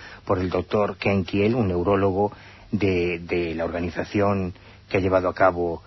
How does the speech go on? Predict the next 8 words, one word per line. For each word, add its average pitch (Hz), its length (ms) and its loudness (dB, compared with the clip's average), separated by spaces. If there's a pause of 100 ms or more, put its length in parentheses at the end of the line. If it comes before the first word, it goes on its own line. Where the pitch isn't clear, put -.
(160)
la 92 120 -2
investigación 90 800 0 (580)
y 131 180 2
que 147 460 0
ha 131 140 4
descolocado 120 560 0
un 117 120 2
poco, 117 640 2